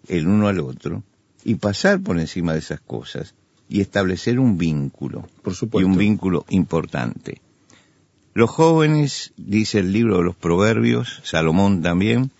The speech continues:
Speaker 1: se ufanan de su fuerza. Los a-, los ancianos se enorgullecen de sus canas.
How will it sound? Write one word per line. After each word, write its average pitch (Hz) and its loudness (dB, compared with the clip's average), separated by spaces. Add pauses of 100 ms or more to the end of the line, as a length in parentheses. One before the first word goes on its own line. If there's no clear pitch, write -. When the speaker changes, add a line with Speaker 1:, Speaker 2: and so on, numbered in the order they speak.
(200)
Speaker 1:
se - 2
ufanan 113 4
de 90 0
su 85 -4
fuerza. 67 -2 (640)
Los 113 2
a-, 147 -4 (240)
los 107 0
ancianos 95 0
se - -4
enorgullecen 95 0
de 80 -2
sus - -8 (100)
canas. 64 -6